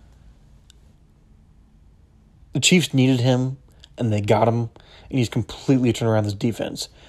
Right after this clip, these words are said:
It's no disrespect to Chris Jones, but he has completely and utterly turned around this defense for the Chiefs. And he's the reason they got the ring this year, this pat-, net last year.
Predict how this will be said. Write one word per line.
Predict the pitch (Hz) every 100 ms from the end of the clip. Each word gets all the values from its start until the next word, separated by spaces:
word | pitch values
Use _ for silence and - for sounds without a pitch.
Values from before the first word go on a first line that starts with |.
| - -
It's | 120
no | 131 123
disrespect | 131 135 131 151 131
to |
Chris | - 135 120
Jones, | 139 117 113 107 - - - - -
but | 123
he |
has | 113 - -
completely | 127 107 - - 127 131 131
and | 113 -
utterly | - 123 110 107
turned | - 120 107
around | 107
this | 104
defense | 110 107 117
for | -
the | -
Chiefs. | - - - - - - -
And | -
he's | 110 104
the |
reason | 104 120 117
they | 123
got | 117 117
the | 117
ring | 110 113 110
this | 110 -
year, | 120 110 -
this | 117
pat-, | - 117 123 - -
net | 131 -
last | 123 123 -
year. | 131 127